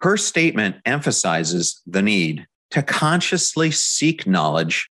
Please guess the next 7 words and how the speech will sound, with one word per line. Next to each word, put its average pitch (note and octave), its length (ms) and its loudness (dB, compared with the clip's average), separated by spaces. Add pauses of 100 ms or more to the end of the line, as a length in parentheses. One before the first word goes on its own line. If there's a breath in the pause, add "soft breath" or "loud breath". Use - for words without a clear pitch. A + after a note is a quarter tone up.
and G2 180 4
make G2+ 460 0
intentional F#2 840 -2
learning F2 320 2
efforts. - 640 -2
As D#3 280 0
with F#3 240 0